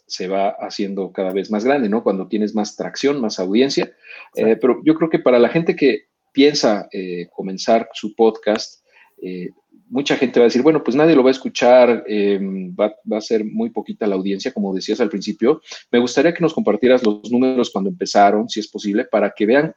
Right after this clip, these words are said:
Speaker 1: que realmente esta es una, una, es como una carrera de, de largo, de largo alcance, ¿no? Es un maratón.
Speaker 2: Sí.
Speaker 1: Entonces, al principio, pues, no vas a tener mucha audiencia, pero es seguir, ser constante, ¿no? ¿Y cómo, cómo era al principio de, de Gimnasio Financiero?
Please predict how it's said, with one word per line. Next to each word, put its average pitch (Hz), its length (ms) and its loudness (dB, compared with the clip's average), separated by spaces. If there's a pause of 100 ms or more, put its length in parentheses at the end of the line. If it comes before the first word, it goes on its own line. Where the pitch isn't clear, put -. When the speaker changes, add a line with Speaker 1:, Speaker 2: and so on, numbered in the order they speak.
(300)
Speaker 1:
que 113 120 4
realmente 143 420 2
esta 147 200 -2
es 143 180 -2
una, 139 260 -6 (100)
una, 131 680 -2
es - 160 -10
como 151 180 -6
una 147 160 -2
carrera 117 320 2
de, 98 260 2
de 95 160 -6
largo, 107 420 -2
de 92 220 -8
largo 101 260 -2
alcance, 98 280 -10
¿no? 117 120 -2
Es - 180 -12
un 120 160 -8
maratón. 98 480 -4
Speaker 2:
Sí. 101 60 -4
Speaker 1:
Entonces, 113 440 0 (300)
al 101 140 2
principio, 120 680 2
pues, 98 160 0
no 110 100 2
vas 120 140 2
a 123 80 2
tener 107 220 0
mucha 107 420 0
audiencia, 104 560 0
pero 101 160 2
es - 260 -6 (200)
seguir, 110 440 2
ser 113 200 0
constante, 95 500 -6
¿no? 107 220 -6
¿Y 107 260 -6 (140)
cómo, 135 320 -2
cómo 143 240 2
era 139 100 4
al 127 80 2
principio 98 540 -4
de, 87 80 -6
de 87 480 -2
Gimnasio 98 280 -2
Financiero? 87 360 -6